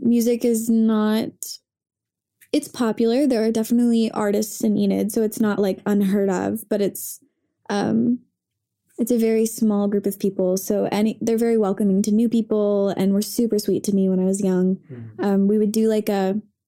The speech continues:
Speaker 1: an open mic, but then there also was a Sunday, like, round. So I, we would sit in a circle of, like, twelve people, and each person would do a song,
Speaker 2: That's
Speaker 1: and
Speaker 2: cool.
Speaker 1: it was very sweet and welcoming. Yeah.
Speaker 2: <laughs> Um, and then, yeah,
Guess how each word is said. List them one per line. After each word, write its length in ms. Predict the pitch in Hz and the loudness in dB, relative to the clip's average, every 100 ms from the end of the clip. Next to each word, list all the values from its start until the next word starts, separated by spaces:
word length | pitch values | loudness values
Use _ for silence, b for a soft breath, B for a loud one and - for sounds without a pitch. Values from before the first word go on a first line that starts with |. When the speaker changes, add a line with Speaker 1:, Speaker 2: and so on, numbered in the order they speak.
| _ _ _ - - | _ _ _ -14 -4
Speaker 1:
an 80 | 220 | 0
open 200 | 220 226 | 2 2
mic, 220 | 220 214 | 0 0
but 80 | 226 | 0
then 120 | 214 | 0
there 200 | 214 - | 0 0
also 400 | 202 202 220 214 | 0 0 0 0
was 180 | 208 202 | 0 0
a 80 | 196 | -2
Sunday, 580 | - 196 202 190 196 - - - | 0 0 2 2 0 -2 -10 -8
like, 220 | 233 - | -6 -4
round. 600 | 196 180 190 247 349 - b b b b | -2 0 2 2 0 -2 b b b b
So 180 | - 220 | -4 -2
I, 100 | 202 | 0
we 160 | 214 220 | 0 0
would 160 | 214 | 0
sit 180 | - 226 | -2 0
in 60 | 214 | 0
a 60 | |
circle 340 | 208 202 196 196 | 0 -2 -2 -2
of, 140 | 220 | -2
like, 160 | 226 - | -4 -4
twelve 260 | - 220 | -6 -4
people, 360 | - - - - | -4 -4 -2 -2
and 140 | - | 0
each 220 | 226 220 | 0 -2
person 380 | - 233 - 240 | -4 -4 -2 0
would 180 | 262 233 | 2 2
do 140 | 233 | 2
a 60 | 226 | 0
song, 520 | - 220 220 226 226 | 0 0 2 2 2
Speaker 2:
That's 140 | 220 214 | 2 0
Speaker 1:
and 120 | 220 | -2
Speaker 2:
cool. 120 | - b b b - | -6 b b b -2
Speaker 1:
it 40 | |
was 140 | 262 254 | 0 2
very 460 | 233 220 220 214 220 | 2 2 2 0 -2
sweet 340 | - 214 196 | -4 -2 0
and 100 | 208 | 2
welcoming. 560 | 202 196 202 202 202 214 - - | 0 0 -2 -2 0 -2 -4 0
Yeah. 380 | 120 117 135 131 | 2 2 2 0
Speaker 2:
<laughs> 1040 | 139 - - - - - - - - _ | -2 -8 -12 -18 -18 -18 -18 -20 -20 _
Um, 520 | 135 117 107 101 101 - _ _ _ _ _ _ _ _ - | -2 0 0 0 -4 -10 _ _ _ _ _ _ _ _ -2
and 120 | 151 | 0
then, 220 | 131 113 | 2 2
yeah, 240 | 127 160 | 2 0